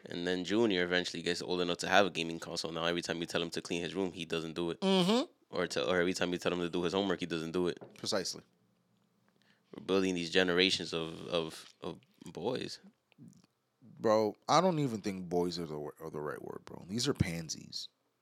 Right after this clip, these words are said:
Speaker 2: as Kelso would say.
Speaker 1: As Kelso would say.
Speaker 2: These are, these are not men. We're not raising men. We're not raising men who can lead our, our, our daughters. We're not raising, we, we are, y-, y'all are marrying kids.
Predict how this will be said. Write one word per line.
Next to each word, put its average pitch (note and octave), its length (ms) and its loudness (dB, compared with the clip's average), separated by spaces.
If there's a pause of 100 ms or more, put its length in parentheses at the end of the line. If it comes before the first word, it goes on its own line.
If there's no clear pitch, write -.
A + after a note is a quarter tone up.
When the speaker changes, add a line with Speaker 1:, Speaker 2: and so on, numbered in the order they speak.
(1000)
Speaker 2:
as E2+ 600 -4 (600)
Kelso E2+ 320 0
would C2+ 180 -10
say. - 100 -6 (580)
Speaker 1:
As F2 160 -10
Kelso - 360 -10
would - 140 -8
say. - 240 -8 (100)
Speaker 2:
These C3 200 2
are, A#2+ 140 6 (160)
these B2+ 240 2
are A#2 80 2
not G#2 300 0
men. F#2 600 -4
We're A2 200 4
not A2+ 260 2
raising G2+ 420 0
men. F#2 300 -2
We're F2+ 80 -2
not G#2+ 220 -2
raising G#2 400 -2
men G2+ 180 -2
who G#2+ 140 -6
can G2+ 340 -4
lead G#2 220 0
our, F#2 240 2
our, F#2+ 220 0
our G2 60 0
daughters. F#2 640 0 (480)
We're A#2+ 100 2
not C3+ 200 6
raising, B2 360 6 (220)
we, C#3 140 4
we D3 300 10
are, D#3 260 12 (280)
y-, C3+ 180 -6
y'all D#3+ 260 12
are F3 60 8
marrying B2+ 760 4 (160)
kids. G#2 680 6